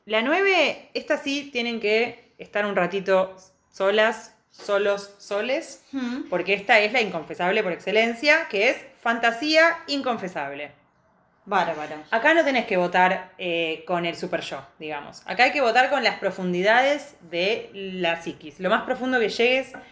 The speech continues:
Speaker 2: Claro.
Speaker 1: a tus fantasías inconfesables, eh, extremas.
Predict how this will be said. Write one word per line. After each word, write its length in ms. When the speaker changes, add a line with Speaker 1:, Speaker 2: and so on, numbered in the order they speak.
Speaker 2:
Claro. 240
Speaker 1:
a 80
tus 300
fantasías 640
inconfesables, 1400
eh, 580
extremas. 520